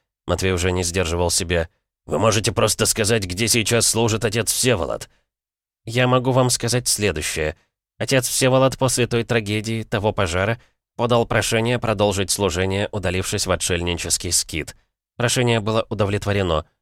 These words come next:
Никто не вправе нарушать уединение отшельника,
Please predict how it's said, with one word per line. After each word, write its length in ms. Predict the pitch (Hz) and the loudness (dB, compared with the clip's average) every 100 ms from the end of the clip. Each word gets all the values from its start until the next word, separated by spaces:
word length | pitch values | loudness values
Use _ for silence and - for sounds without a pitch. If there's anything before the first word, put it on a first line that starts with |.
| _ _ - | _ _ -6
Никто 300 | 123 - 127 | -6 -2 -2
не 100 | 127 | -2
вправе 400 | - 104 90 92 | -2 -4 -2 0
нарушать 440 | 92 90 110 107 | 0 0 -2 -2
уединение 580 | 95 87 90 92 90 85 | -4 -2 -2 -2 -2 -4
отшельника, 720 | 87 85 104 104 110 117 | -4 -4 -2 -2 -2 -4